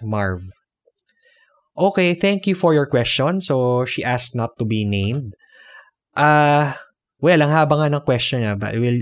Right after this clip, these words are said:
I'll just repeat yung pinaka-question niya. How, my question is, how do I get out of my analysis paralysis? I want to jump ship and embark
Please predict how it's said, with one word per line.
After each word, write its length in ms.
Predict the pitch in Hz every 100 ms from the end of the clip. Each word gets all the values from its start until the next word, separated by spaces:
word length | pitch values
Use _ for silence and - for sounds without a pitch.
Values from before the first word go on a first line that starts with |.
| 120
I'll 120 | 127
just 200 | 135 -
repeat 440 | 120 120 135 127 _ _ _ _ _ _ _
yung 320 | 127 127 127
pinaka-question 1700 | 127 123 117 110 104 104 101 101 101 - _ _ _ - 123 - 120
niya. 240 | 104 95 - _ _ _ _ -
How, 400 | 175 196 - -
my 160 | 143 170
question 340 | 196 196 190
is, 220 | 117 110
how 200 | - 170
do 120 | 180 165
I 120 | 139
get 240 | 120 131 -
out 260 | 123 127
of 140 | 120 -
my 140 | 120
analysis 640 | - 113 110 107 98 - -
paralysis? 1000 | - 107 104 98 95 98 - - - - _ - - - _ _ -
I 80 |
want 160 | 123 147
to 80 | 131
jump 280 | 117 131 120
ship 320 | - 143 -
and 160 | 120 117
embark 320 | 110 113